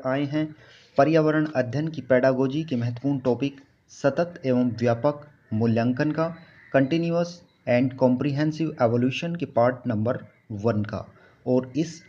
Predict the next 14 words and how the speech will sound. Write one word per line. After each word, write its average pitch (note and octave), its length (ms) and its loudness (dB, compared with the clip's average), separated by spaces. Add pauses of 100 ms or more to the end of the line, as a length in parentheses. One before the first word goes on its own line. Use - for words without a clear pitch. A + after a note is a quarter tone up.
टॉपिक C3 380 0
से E3 340 -4 (400)
हमने C#3+ 480 2 (440)
जितने C#3+ 440 0
भी F3+ 300 -4
पॉसिबल C3+ 440 -2
क्वेश्चंस C#3+ 540 -6 (160)
बन C3+ 320 0
सकते E3+ 300 -6
हैं, E3+ 320 -4
उन C3 160 -2
सभी E3+ 340 -4
क्वेश्चनों C#3 400 -2
पर C3 340 -2